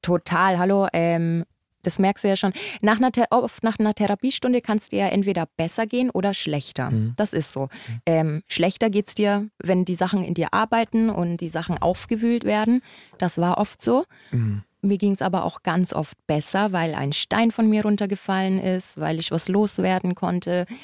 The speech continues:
Speaker 1: weil ich von euch Verständnis bekommen habe,
Speaker 2: Mhm.
Speaker 1: Empathie bekommen habe, kein Verurteilen. Ähm, und das ist sehr, sehr wertvoll, weil das erfährt man natürlich nicht immer im privaten Umfeld.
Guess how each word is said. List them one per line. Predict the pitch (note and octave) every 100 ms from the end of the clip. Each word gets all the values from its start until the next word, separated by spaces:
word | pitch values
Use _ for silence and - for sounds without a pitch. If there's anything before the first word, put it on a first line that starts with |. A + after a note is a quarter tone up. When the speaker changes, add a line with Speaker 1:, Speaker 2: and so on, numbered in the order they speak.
| - -
Speaker 1:
weil | D3 E3 D#3+ D#3+ D#3+ -
ich | D#3 D#3 - - _ _ _ _
von | - E3 D#3+
euch | D#3 E3 G#3 - - - _ _ _
Verständnis | - F#3+ - F#3+ G3+ G#3 G#3+ G#3+
bekommen | - G3+ G3+ F#3+ F#3+
habe, | F#3 F3 F3+
Speaker 2:
Mhm. |
Speaker 1:
Empathie | - F3+ F#3 F3 - A3
bekommen | G#3+ G#3 - F#3+ F#3 F3+
habe, | F3+ F3 F3 F3+ F3
kein | - F#3 G3
Verurteilen. | - F#3+ G3 F#3 G3 F#3 F3+ F3+ F#3+ - _ _ _ _ _
Ähm, | - E3+ E3+ E3
und | E3+
das | F3+ E3+
ist | E3 - - -
sehr, | D#3 D#3+ D#3+ E3
sehr | D#3
wertvoll, | E3+ G#3+ - D#3 D#3 D3
weil | D3+ D3+ D3+
das | D#3 -
erfährt | - - E3+ -
man | E3+
natürlich | E3 - F#3+ F3 E3+ F3+
nicht | F#3 - - -
immer | E3+ C#3+
im | C#3+
privaten | - C3 C3+ - C#3
Umfeld. | C#3 B2+ C#3